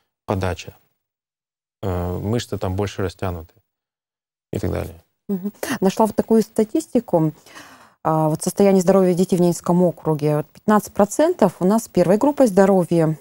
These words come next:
Speaker 2: и, э, порядка пятидесяти процентов это со второй группой здоровья, тридцать это третья группа, и оставшиеся пять процентов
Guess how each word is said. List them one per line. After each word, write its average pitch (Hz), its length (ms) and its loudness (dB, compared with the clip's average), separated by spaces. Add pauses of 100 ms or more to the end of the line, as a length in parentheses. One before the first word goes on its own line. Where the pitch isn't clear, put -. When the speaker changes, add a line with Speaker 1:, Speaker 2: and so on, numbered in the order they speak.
(120)
Speaker 2:
и, 180 280 -2
э, 170 280 0 (180)
порядка 196 380 2
пятидесяти 180 580 0
процентов 160 500 -2
это 170 140 -2
со 185 140 -6
второй 285 280 0
группой 247 280 0
здоровья, 175 340 2
тридцать 220 460 -4
это 180 160 0
третья 214 320 0
группа, 254 280 0
и 170 60 4
оставшиеся 180 600 -2
пять 175 180 -2
процентов 226 500 -2